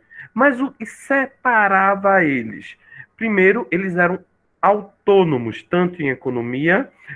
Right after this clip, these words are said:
quanto em política, tá certo? Todos tinham sua acrópole. A acrópole é a capital da cidade, tá certo?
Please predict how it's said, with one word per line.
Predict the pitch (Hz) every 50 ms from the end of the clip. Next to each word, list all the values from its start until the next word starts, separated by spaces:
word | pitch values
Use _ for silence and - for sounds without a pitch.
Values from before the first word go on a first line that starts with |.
| - _
quanto | _ - 165 175 180 175 175 170 165
em | 160 165 180 180 180 - - - _ _ _ _
política, | - 277 294 254 190 175 160 151 - - - 120 107 101 - _ _ _ _ _ _ _
tá | - 135
certo? | 127 - - - 143 139 143 143 - - 180 185 196 190 - _ _ _ _ _ _ _ _
Todos | 196 196 220 233 196 196 233 - -
tinham | - _ - 180 185 196 196 190
sua | 190 - - - - 165 165 185 196 196 196 - -
acrópole. | 160 190 214 - _ _ _ - 170 170 185 185 175 175 180 - _ 131 123 117 110 107 107 - _ - - - -
A | - 117
acrópole | 160 - - - 123 123 127 127 - - 208 226 240 - - -
é | 139
a | 151 151 156 160 - _ _ _ _
capital | - 208 214 226 247 - _ _ - 196 190 _ _ _ 151 147 147 151 160 185 233 - _ _ _ _ _
da | - 147 151
cidade, | - - - 240 262 190 185 170 147 127 120 120 117 110 - - - - - _ _ _ _ _
tá | - 131
certo? | 123 - - - 135 135 131 - _ - 214 269 302 -